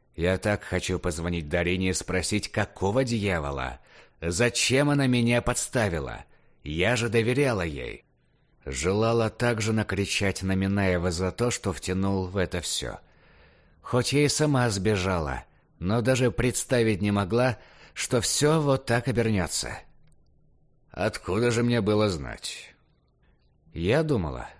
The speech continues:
что свободный человек и главная моя проблема — это мужчина, что требует ребёнка. А оказалось, я под прицелом.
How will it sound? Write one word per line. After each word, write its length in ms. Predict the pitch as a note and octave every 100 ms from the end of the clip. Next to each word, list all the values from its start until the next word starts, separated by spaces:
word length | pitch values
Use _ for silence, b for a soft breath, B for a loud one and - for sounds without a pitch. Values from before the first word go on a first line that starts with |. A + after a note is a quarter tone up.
| -
что 220 | - A#2
свободный 600 | G#2 A2+ G#2 G#2+ G#2+ G2+
человек 560 | - F2+ E2+ E2+ B2+ -
и 100 | G#2
главная 480 | E2+ F#2 F#2+ F2+
моя 200 | F2 E2+
проблема — 500 | E2 E2 E2 G#2+ A#2+
это 160 | A#2+ A#2+
мужчина, 560 | C3+ - - A2 C#2 - -
что 200 | - F2+
требует 400 | D2 F#2 A2 E2+
ребёнка. 580 | E2+ D2 D2 - C#2+ - b b b b b -
А 200 | E2 F2
оказалось, 960 | E2+ F2+ E2 F2 F#2 G#2 G#2+ - - - _ _ _
я 320 | - D#2+ D#2+ F#2
под 220 | F2+ -
прицелом. 720 | D2 D2+ - - C2 C2 C2